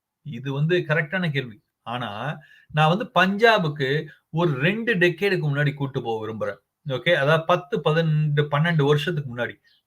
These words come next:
பாத்தீங்கன்னா, இப்ப இரு-, எங்க தமிழ்நாடு இருக்கு அப்படிங்கிற நிலைமை எங்க இருக்கோ, அங்கதான் பஞ்சாப் இருந்தது பன்னெண்டு வருஷம் முன்னாடி. எங்க இருந்தது அப்படின்னு நீங்க கேட்கலாம். தெருவுக்கு தெரு சாராய கடை, தெருவுக்கு தெரு ட்ரக் கடை.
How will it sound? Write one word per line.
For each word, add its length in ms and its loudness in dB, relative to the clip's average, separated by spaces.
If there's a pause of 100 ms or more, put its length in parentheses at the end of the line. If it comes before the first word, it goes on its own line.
பாத்தீங்கன்னா, 580 0 (320)
இப்ப 460 4
இரு-, 220 4
எங்க 340 4
தமிழ்நாடு 640 4
இருக்கு 580 0 (160)
அப்படிங்கிற 640 4
நிலைமை 380 2
எங்க 220 2
இருக்கோ, 320 0 (120)
அங்கதான் 420 0
பஞ்சாப் 460 2
இருந்தது 360 2
பன்னெண்டு 340 -2
வருஷம் 480 -2
முன்னாடி. 400 0 (800)
எங்க 360 4
இருந்தது 460 4
அப்படின்னு 160 -2
நீங்க 200 0
கேட்கலாம். 400 -8 (360)
தெருவுக்கு 640 0
தெரு 360 0
சாராய 420 -4
கடை, 200 -16 (920)
தெருவுக்கு 540 2
தெரு 280 0
ட்ரக் 400 0
கடை. 220 -6